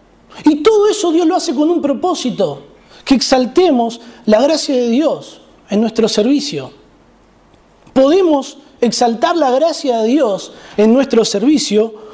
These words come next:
porque Dios nos capacita para servirle. Dice Pablo: "Doy gracias al que me fortaleció, a Cristo Jesús nuestro Señor". Cuando Pablo habla de que él da gracias,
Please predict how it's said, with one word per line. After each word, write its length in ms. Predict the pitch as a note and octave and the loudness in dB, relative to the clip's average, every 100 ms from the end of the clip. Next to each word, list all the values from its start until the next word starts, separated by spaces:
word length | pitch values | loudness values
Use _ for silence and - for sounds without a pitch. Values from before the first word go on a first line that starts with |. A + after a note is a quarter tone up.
| - - _ _ _ - | -20 -20 _ _ _ 0
porque 380 | B3+ - C4 | 2 4 2
Dios 480 | B3+ F4+ F#4+ C4+ - A#3+ | 4 2 2 -2 -4 0
nos 260 | C4 A#3 | 0 0
capacita 1160 | C#4+ C4 - B3+ - - G#4 E4+ G#3+ E3 D3+ - - _ _ | -4 -4 -2 -4 -4 -2 -4 -2 -2 -2 -6 -14 -20 _ _
para 220 | G#3+ G#3 | 2 2
servirle. 640 | - G#3+ A3 G3+ D3+ B2+ - - - _ _ _ _ | 0 0 0 -2 -4 -12 -16 -20 -20 _ _ _ _
Dice 400 | G3 D4+ - D#4 | 2 2 2 0
Pablo: 360 | C#4+ E4 D#4+ C#4+ | 0 2 2 0
"Doy 220 | B3+ D#4+ | 0 -2
gracias 440 | D4+ E4+ - E4 - - - | 0 0 -2 -6 -8 -20 -6
al 240 | B3 C#4 A#3+ | 0 0 0
que 160 | C4+ | 0
me 160 | C4+ C4 | 0 0
fortaleció, 1000 | A#3+ A#3 A#3 A3+ A3 - D4 E4+ F#3+ - - - - - - - | 0 -2 0 -2 -2 0 0 0 -2 -8 -20 -20 -20 -20 -20 -4
a 160 | A#3 A#3 | -2 4
Cristo 380 | F#4 F4 C#4+ - | 2 4 -2 0
Jesús 280 | A3+ C#4+ | 0 2
nuestro 300 | B3 G#3+ G#3+ | 0 0 0
Señor". 480 | G3 G#3+ A3+ G3 C#3+ - - _ _ _ _ _ _ _ _ _ _ _ _ _ - | 0 -2 0 -2 -4 -14 -20 _ _ _ _ _ _ _ _ _ _ _ _ _ 0
Cuando 300 | C#4 C#4+ C#4 | 2 2 2
Pablo 260 | E4+ D#4+ | 2 2
habla 180 | D#4+ D#4+ | 2 2
de 140 | C#4 | 0
que 120 | - C#4+ | -2 -2
él 120 | C#4+ | 0
da 140 | C#4 | 0
gracias, 720 | C4 C#4+ D#4+ - A3+ A3 - | 2 0 0 -2 -2 -2 -6